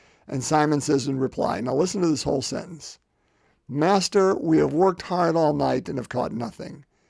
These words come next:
but at your command I will lower the nets." You know what? If he wasn't being passive-aggressive, he'd just say, "Master,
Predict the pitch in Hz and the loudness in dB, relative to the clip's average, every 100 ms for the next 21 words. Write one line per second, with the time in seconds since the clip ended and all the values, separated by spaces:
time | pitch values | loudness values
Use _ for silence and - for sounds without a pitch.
0 | _ 135 127 139 160 156 143 127 123 120 | _ -4 0 4 2 2 -4 -2 -4 -4
1 | - 117 117 113 - 107 - 78 - - | -4 -4 -2 -2 -4 -6 -10 -14 -18 -20
2 | - _ _ _ _ _ _ _ _ 156 | -20 _ _ _ _ _ _ _ _ 0
3 | 185 202 202 - - 147 147 226 247 202 | 4 6 6 4 -2 2 6 6 4 2
4 | 196 175 185 180 151 147 170 165 160 147 | 2 2 0 0 0 4 4 2 0 0
5 | 151 139 143 135 143 175 170 180 175 | 0 -2 -2 -2 0 0 0 -2 -2